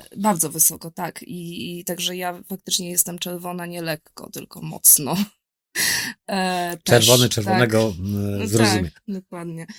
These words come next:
Speaker 1: E, i wiesz, e, e, i jak się na to nałoży myślenie projektowe,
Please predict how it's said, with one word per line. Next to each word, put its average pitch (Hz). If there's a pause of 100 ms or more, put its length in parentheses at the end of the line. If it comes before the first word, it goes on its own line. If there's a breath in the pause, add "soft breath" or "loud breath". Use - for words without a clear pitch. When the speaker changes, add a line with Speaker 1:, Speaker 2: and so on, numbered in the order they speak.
(400 loud breath)
Speaker 1:
E, 196
i 214
wiesz, 196
e, - (640)
e, 185
i 196
jak 202
się -
na 220
to 233
nałoży 220
myślenie 214
projektowe, 208